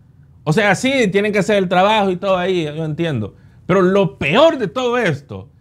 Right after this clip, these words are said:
es que más de diez corruptos importantes los teníamos enfrente.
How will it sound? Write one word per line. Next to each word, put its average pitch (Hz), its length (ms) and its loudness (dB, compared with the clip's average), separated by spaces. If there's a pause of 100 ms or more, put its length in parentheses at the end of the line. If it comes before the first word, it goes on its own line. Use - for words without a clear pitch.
(280)
es 190 200 -6
que 240 240 -2
más 208 480 0
de 202 160 0
diez 226 380 0 (1300)
corruptos 208 680 0
importantes 185 960 -4
los 165 180 -8
teníamos 220 540 -4
enfrente. 151 960 -4